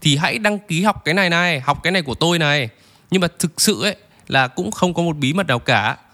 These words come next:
Không có một công thức kỳ diệu nào cả. Bởi vì để kiếm tiền với A I ấy,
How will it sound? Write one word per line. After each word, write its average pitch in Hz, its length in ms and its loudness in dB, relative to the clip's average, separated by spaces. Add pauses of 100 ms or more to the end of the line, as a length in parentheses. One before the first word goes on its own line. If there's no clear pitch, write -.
(400)
Không 214 280 0
có 180 120 -2
một 190 160 0
công 196 140 0
thức 240 180 -6
kỳ 143 160 2
diệu 123 160 -2
nào 120 160 2
cả. 120 280 -2 (240)
Bởi 135 160 4
vì 120 160 0
để 117 140 0
kiếm 147 280 0
tiền 185 200 0
với 131 340 0
A 160 180 2
I 156 60 0
ấy, 190 80 -4